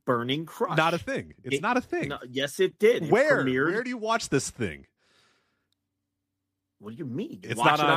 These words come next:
Speaker 1: on
Speaker 2: it's not on Tr-, uh, uh, Triller T V Plus powered by Fight.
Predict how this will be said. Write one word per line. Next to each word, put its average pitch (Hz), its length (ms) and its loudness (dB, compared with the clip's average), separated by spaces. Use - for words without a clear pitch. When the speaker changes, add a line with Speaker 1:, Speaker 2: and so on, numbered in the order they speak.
Speaker 1:
on 160 40 -6
Speaker 2:
it's 131 180 -6
not 180 100 2
on 165 80 0
Tr-, - 300 -8
uh, 147 160 0
uh, 127 120 -4
Triller 165 500 -2
T 160 300 -2
V 147 160 0
Plus - 540 0
powered 143 340 -2
by 131 140 -2
Fight. 180 400 -4